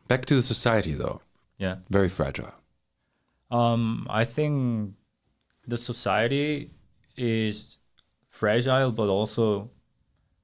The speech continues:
Speaker 2: there are too many people, and that's the problem.
Speaker 1: Really?
Speaker 2: Yeah.
Speaker 1: Elon Musk says it's, there's not enough people, and that's the biggest threat on Earth.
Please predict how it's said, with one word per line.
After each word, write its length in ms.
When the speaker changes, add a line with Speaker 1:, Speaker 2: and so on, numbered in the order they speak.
Speaker 2:
there 220
are 60
too 240
many 200
people, 640
and 360
that's 300
the 240
problem. 500
Speaker 1:
Really? 340
Speaker 2:
Yeah. 200
Speaker 1:
Elon 280
Musk 260
says 200
it's, 120
there's 300
not 220
enough 380
people, 540
and 120
that's 200
the 80
biggest 460
threat 240
on 200
Earth. 300